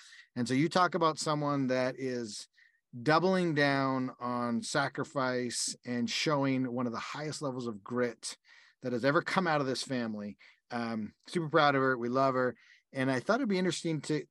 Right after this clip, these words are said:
to get the perspective from a super high level successful person like Brittany, um,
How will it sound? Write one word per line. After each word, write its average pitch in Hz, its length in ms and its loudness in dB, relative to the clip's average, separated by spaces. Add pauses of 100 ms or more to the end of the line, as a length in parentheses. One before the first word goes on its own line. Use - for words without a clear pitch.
to 143 120 -2
get 147 500 0
the 135 120 -4
perspective 139 640 -4
from 127 400 -2
a 120 220 -4
super 175 800 -2
high 156 400 -2
level 131 580 -2
successful 127 540 -8
person 117 320 -6
like 107 100 -8
Brittany, 147 400 -4 (480)
um, 120 600 0